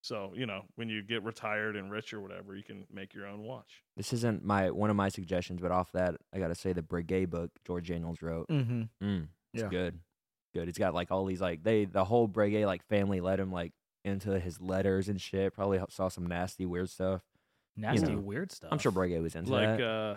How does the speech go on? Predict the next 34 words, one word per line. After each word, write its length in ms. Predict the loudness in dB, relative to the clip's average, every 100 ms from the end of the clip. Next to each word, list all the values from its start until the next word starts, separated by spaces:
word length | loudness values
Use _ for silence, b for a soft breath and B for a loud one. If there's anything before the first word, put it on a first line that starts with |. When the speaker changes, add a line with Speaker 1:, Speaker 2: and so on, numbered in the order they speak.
| -8
Speaker 1:
like, 280 | -6 -6 -4
like 160 | -6 -6
side 380 | -6 -4 -4 -4
chick 220 | -4 -4
love 260 | 0 0 0
letters 400 | 0 0 -2 -4
and 120 | -6
things 220 | -6 -4 -4
like 160 | -4
that. 220 | -2 0 4
Speaker 2:
That's 200 | 4 6
not 220 | 6 6
weird 240 | 6 6
back 200 | 4 0
then, 160 | 0 0
man. 120 | 0
That 80 | 2
was 100 | 2
just 120 | 0
how 180 | -2 -2
it 60 | 0
was. 320 | 2 2 -2 -6
Speaker 1:
Yeah, 220 | -6 -6 -10
you 140 | -8 -8
know. 240 | -8 -12 -12 2
Speaker 2:
Probably, 280 | 6 6 4
Speaker 3:
<laughs> 60 |
Speaker 2:
like, 200 | -2 -6 -8
some 240 | -6 -4 -4
Speaker 1:
Is 40 | -4
that 160 | -2
what's 160 | -2 -4
in 120 | -6
there? 220 | -4 -4